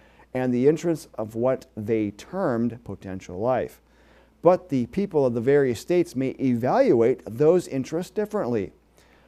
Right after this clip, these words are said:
The nation's historical understanding of ordered liberty does not prevent the people's elected representatives from deciding how abortion should be regulated. They continue, "The nature of the court's error, like the infamous decision in Plessy versus Ferguson,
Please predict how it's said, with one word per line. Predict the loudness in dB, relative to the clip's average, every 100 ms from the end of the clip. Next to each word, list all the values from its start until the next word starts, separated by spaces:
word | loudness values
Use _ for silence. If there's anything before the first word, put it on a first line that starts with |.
| _
The | 2
nation's | 6 6 4 -4 -6
historical | 0 6 6 6 0
understanding | 0 -2 -2 -2 0 0
of | -2
ordered | 0 2 2 0
liberty | 0 0 0 -2
does | -2 0 0 0 -4
not | 0 0 0 0
prevent | 0 2 4 4 0
the | -12
people's | -2 0 2 0 0
elected | 0 2 0 -2
representatives | -2 0 -2 0 2 4 4 2 0 -10 _ -20 _
from | -4 -2
deciding | -2 -2 2 4 4 2 -2
how | -2 -2
abortion | -2 6 6 6 2 -6 -8
should | -4 -2 0
be | -2
regulated. | 0 -2 -2 -6 -6 -10 -16 _ _ -10
They | -8
continue, | -6 -8 -4 0 0 0 -4 -4
"The | 4
nature | 10 10 8 2 4
of | 2 0
the |
court's | -2 2 2 2 2
error, | 4 4 2 -2 _ _
like | -2 0 0
the | 0 0
infamous | 0 -2 -4 -4
decision | -10 -4 -2 -2 -4 -6
in | -6 -8
Plessy | -8 -4 -4 -4 -6
versus | -4 -6 -8 -8
Ferguson, | 0 0 0 -6 -8